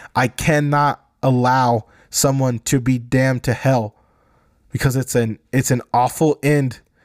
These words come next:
to this life. It's an awful after.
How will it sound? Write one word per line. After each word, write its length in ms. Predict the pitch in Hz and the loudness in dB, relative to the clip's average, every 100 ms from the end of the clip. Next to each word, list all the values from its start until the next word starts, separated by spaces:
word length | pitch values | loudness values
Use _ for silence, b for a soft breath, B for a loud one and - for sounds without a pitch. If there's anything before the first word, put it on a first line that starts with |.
| b b b b b _ - | b b b b b _ -6
to 120 | - | -4
this 300 | 117 127 - | -2 -2 -2
life. 360 | 120 117 110 - | 0 0 -2 -4
It's 320 | 143 143 - | -2 -2 0
an 140 | 139 131 - | -2 -2 -2
awful 600 | 123 131 - 151 131 _ b - | 0 0 0 0 0 _ b -8
after. 580 | 131 131 - 135 107 98 | -2 -2 -2 -4 -4 -4